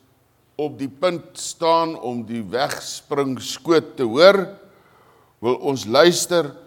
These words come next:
na die opdrag van die Here om met volharding onsself in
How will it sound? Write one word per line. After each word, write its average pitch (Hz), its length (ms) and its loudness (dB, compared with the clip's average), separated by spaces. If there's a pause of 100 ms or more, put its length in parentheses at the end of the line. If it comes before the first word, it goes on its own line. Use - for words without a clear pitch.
(360)
na 117 220 -4
die 120 180 -10
opdrag 151 840 2
van 123 180 -6
die 117 160 -6
Here 131 380 4 (600)
om 143 240 2
met 147 280 -4 (260)
volharding 120 800 -2 (600)
onsself 156 800 2 (680)
in 156 300 -2